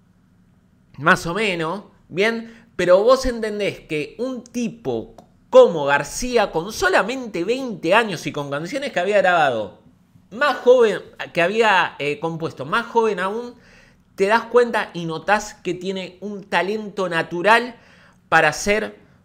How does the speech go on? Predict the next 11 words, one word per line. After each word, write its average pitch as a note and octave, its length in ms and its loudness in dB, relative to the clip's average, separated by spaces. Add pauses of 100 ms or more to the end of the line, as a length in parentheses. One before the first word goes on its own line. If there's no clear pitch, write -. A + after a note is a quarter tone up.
(160)
un A#3 460 -6
cronista A3 1080 4
de G#3+ 600 2
no A#3+ 180 -4
solamente A3 540 -2
la E3 140 2
realidad, E3+ 520 0
sino F#3+ 260 -6
de F#3 100 -4
la D#3+ 80 0
adolescencia. A2+ 880 -6